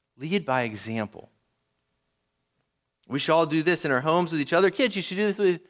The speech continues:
with your siblings. "Hey, let's do this together," instead of being bossy, right? Isn't that practical? You can do this. We should not domineer those to our charge.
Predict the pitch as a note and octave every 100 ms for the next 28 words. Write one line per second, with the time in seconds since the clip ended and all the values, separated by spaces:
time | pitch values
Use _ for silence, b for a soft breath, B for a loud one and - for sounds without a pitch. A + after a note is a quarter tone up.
0 | b - G#3 G3+ B3+ G3+ B2+ G#3+ A#3 F#3
1 | - B F3+ A#3 - F#3+ G#3 G#3 - F#3
2 | G3 C#3+ D#2+ B2 C3+ F#3 E3 E3 D#3 B2
3 | C3+ C#3 D#2+ - _ _ _ _ _ _
4 | C3 E3+ F#3 F3+ - D#3 - G3 D3 E3
5 | F3+ E3 C#3 F#2+ G2 - _ _ _ _
6 | _ _ _ _ _ _ A2 - D3 B2
7 | A#2+ B2+ B2 A2+ A2+ G#2 G#2 G#2+ G2+ -
8 | _ _ _ - G2 - G2+ F#2+ F2+ -
9 | -